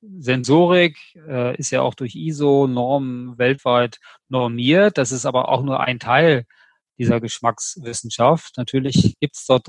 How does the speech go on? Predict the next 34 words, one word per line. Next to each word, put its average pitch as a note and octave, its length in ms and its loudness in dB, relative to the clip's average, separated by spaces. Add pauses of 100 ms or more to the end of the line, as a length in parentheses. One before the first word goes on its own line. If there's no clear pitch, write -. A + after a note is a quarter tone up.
(120)
sag C3 140 0
ich C3 120 -6
mal, B2+ 120 -4
diese A#2 240 -4
mehr A#2 220 -2
künstlerischen C3 800 -2
Ansätze, C3 720 0
wie B2+ 100 -4
sie B2 120 0
dann, A#2+ 240 -6
denke B2+ 220 -2
ich, - 100 -8
auch C#3+ 120 -8
die A#2+ 400 2 (420)
Sommeliers B2+ 760 4
dann A#2+ 160 -6
einfach A2+ 340 -6
dann A2 340 -4
ausdrücken. D#3+ 800 0 (300)
Das A#2 140 -8
ist C3+ 220 -4
einfach B2 300 0
was B2+ 160 -2
anderes, A2+ 500 -6
wo B2+ 120 2
man, B2 180 -2
glaube B2 180 2
ich, A#2 100 -4
viel D#3+ 200 2
mehr C#3+ 140 4
in B2 60 0
die A#2+ 120 0
Tiefe C#3+ 340 -2
geht D3 460 -4